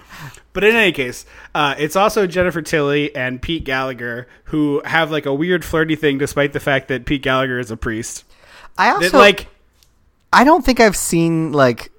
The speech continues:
Speaker 2: young Jennifer Tilly before. I haven't, like,
Speaker 1: she looks
Speaker 2: every
Speaker 1: the, she looks the same as, forgive the word, old Jennifer Tilly. <laughs>
Speaker 2: Current Jennifer Tilly.
Speaker 1: <laughs> Yeah.
Speaker 2: But, like, I, I was gonna say, I don't, like,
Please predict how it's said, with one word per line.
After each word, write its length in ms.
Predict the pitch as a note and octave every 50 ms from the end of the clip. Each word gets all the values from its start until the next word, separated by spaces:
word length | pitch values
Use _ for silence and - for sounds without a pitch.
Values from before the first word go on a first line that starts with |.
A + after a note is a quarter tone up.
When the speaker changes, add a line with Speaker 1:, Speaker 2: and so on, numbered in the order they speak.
| _ _
Speaker 2:
young 400 | - C3+ B2+ C3+ C#3+ D3 D3 C#3+
Jennifer 340 | B2 D3 C#3 C3+ C3 C3 B2+
Tilly 320 | - - D3+ D3 A#2+ G2+ F#2+
before. 500 | F#2+ G#2 G#2 - G#2 F2+ D#2+ D#2 - - - - _ - - _ _ _ -
I 100 | C#3+ D3
haven't, 340 | E3 F3+ F#3 F#3+ F3+ - -
like, 100 | D3+ C#3
Speaker 1:
she 80 | G#3
looks 80 | G#3+ -
Speaker 2:
every 180 | D#3 E3+ G3 G#3+ B3
Speaker 1:
the, 80 | - -
she 160 | - A3 A3
looks 200 | A#3 C4+ C4 -
the 120 | - B3+
same 280 | - - A3+ G#3+ G#3+ G#3
as, 280 | G3 F#3 F3+ F3 D#3+ F3 - - _ _ _ _ _ _ _
forgive 320 | - E3+ D#3 D#3 E3+ E3 D3+
the 100 | D3+ D3+
word, 260 | D#3+ D#3+ D3+ C#3+ D3 -
old 260 | F#3+ G#3 G#3 F3 C#3
Jennifer 300 | C#3+ C3+ A#2 A#2 A2+ A#2
Tilly. 440 | G#2+ - B2 A#2+ A#2 A#2 B2 - - - - - - -
<laughs> 260 | - - - - -
Speaker 2:
Current 360 | - - G3 F#3 D3 A#2+ G#2+ -
Jennifer 280 | B2 A#2 A2+ - A#2
Tilly. 300 | - B2+ G#2 - F#2 F#2+
Speaker 1:
<laughs> 1000 | - A#3+ G#3 - - B3+ A#3+ A3+ - C4+ C4 A3 G#3+ - C#4 C4 G#3 G3+ - - - - - - - - -
Yeah. 120 | - F3 F#3
Speaker 2:
But, 40 | F#3+
like, 160 | G3+ G3 - D#3
I, 120 | F3 E3+ -
I 100 | F3+ F#3
was 160 | F3 F#3+ F#3+ -
gonna 120 | G#3+ G3+
say, 100 | F#3+ G#3 -
I 100 | D#3+ E3
don't, 220 | G3 A3 G#3 -
like, 220 | F3 E3+ D#3+ -